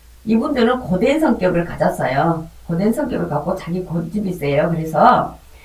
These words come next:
자, 이, 이 나이에, 임자생 나이에 자, 글문이 들어오는 지-,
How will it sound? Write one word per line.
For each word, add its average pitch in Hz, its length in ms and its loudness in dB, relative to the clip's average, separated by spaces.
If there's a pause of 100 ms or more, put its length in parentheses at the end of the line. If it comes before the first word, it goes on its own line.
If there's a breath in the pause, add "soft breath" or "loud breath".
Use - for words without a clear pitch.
(200 soft breath)
자, 147 220 -8 (220 loud breath)
이, 302 320 2 (300)
이 330 320 2
나이에, 233 1000 4 (360)
임자생 202 480 0
나이에 175 680 2 (180)
자, 170 200 -8
글문이 339 540 2
들어오는 190 460 4
지-, 185 160 -6